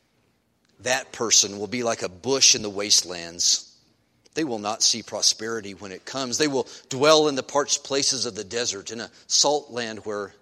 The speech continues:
no one lives." But blessed is the one who trusts in the Lord, whose confidence is in him. They will be like a tree planted by the water that sends out its roots by the stream.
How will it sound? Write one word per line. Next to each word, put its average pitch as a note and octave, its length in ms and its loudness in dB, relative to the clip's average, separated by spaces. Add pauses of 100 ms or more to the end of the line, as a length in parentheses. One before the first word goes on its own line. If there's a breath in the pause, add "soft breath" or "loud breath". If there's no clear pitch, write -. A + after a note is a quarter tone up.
(100)
no A2+ 180 -6
one F2+ 300 -10
lives." E2 580 -8 (1120 soft breath)
But A#2+ 240 -12
blessed B2+ 600 2
is B2 160 -2
the C#3 100 -4
one B2 220 -4
who A2+ 180 -10
trusts - 500 2
in G#2+ 80 -6
the G#2 120 -8
Lord, F#2 440 -10 (120)
whose D#3 200 2
confidence D3 600 -2
is G#2 180 -6
in G2+ 140 -8
him. G2 420 -8 (1080 soft breath)
They F3+ 240 8
will G3 160 6
be D3 120 2
like C3 220 2
a A#2 60 -4
tree D#3 320 4
planted F3+ 420 2
by D#3 160 6
the C3+ 100 -2
water B2 360 0
that B2 160 -4
sends G#3+ 340 4
out D#3+ 140 4
its C3 180 0
roots C3+ 360 -2
by A#2+ 180 -4
the A2 80 -2
stream. G2+ 560 0